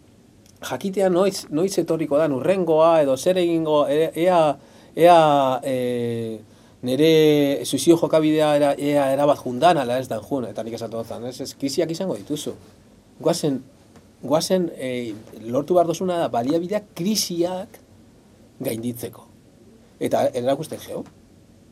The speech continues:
Nola egiten da hori? Sortzen du, e, egoera bat, krisi egoera bat. O, ba, batez be, bere min psikologikoa areagotzen duen, e, nolabait, e, egoera bat asmatuz.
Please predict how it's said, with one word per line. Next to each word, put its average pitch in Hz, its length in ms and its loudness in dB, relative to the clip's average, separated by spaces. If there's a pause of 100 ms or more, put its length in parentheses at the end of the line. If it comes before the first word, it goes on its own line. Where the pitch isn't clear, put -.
(300)
Nola 180 240 2
egiten 196 280 -4
da 220 140 2
hori? 175 200 -2 (720)
Sortzen 151 460 4
du, 165 120 6 (340)
e, 135 240 -2
egoera 165 400 4
bat, 262 220 0 (500)
krisi 147 300 -4
egoera 110 340 -6
bat. - 220 -20 (600)
O, - 140 -4 (520)
ba, 113 140 -6 (140)
batez 160 400 -2
be, 262 140 4 (800)
bere 139 340 4
min 151 160 2
psikologikoa 170 920 -2 (100)
areagotzen 156 640 -2
duen, 196 320 0 (580)
e, 117 800 -4
nolabait, 139 400 -2 (500)
e, 127 120 -6 (320)
egoera 147 340 2
bat 180 240 2
asmatuz. - 580 -10